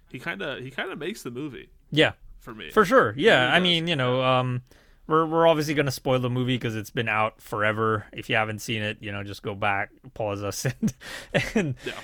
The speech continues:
Speaker 2: but yeah, he, in the end, it becomes him, and I guess this is the other thing that, that shocked me. I forgot that, uh, Peterson dies <laughs> in the movie. Like,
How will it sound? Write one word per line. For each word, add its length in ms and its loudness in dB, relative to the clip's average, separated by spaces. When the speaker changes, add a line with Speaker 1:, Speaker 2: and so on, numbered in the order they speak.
Speaker 2:
but 340 4
yeah, 220 10
he, 880 -2
in 220 0
the 180 4
end, 400 2
it 340 -4
becomes 460 0
him, 180 0
and 160 0
I 100 4
guess 260 2
this 220 2
is 120 0
the 180 0
other 300 4
thing 200 0
that, 280 0
that 200 -2
shocked 380 2
me. 180 -4
I 140 6
forgot 760 4
that, 220 0
uh, 340 4
Peterson 480 0
dies 640 6
<laughs> 140 -20
in 120 4
the 340 4
movie. 340 2
Like, 180 6